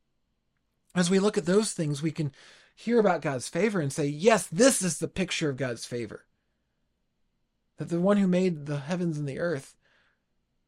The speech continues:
would come into the world to live, to suffer, and to die for us, and that he did do that. And that now we can have a part of that favor. We can experience it right now by trusting in him.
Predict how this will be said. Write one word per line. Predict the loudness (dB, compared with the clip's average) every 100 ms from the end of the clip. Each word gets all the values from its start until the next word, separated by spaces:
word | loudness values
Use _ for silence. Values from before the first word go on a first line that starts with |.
| _ _ _
would | -12
come | -4 -2
into | 0 0
the | -2
world | -4 -2 -2 -4
to | -6
live, | -6 -4 -4
to | -8
suffer, | -8 -8 -8 -12
and | -10
to |
die | -10 -10 -10
for | -12 -12
us, | -8 -8 -8
and | -10
that | -8
he | -8
did | -10 -8 -8 -8 -8
do | -8 -6
that. | -8 -10 -14 -20 _ _ _ _ _ _ _ _
And | -12
that | -8
now | -4
we | -4
can | -4 -4 -4 -8 -16 _
have | -14 -12
a |
part | -12 -12 -12 -10
of | -12
that | -10 -10 -10
favor. | -12 -12 -10
We | -10
can | -10
experience | -10 -12 -12 -8 -8 -8
it | -10 -6
right | -6
now | -6 -10
by | -10
trusting | -12 -12 -16 -14 -16
in | -16
him. | -16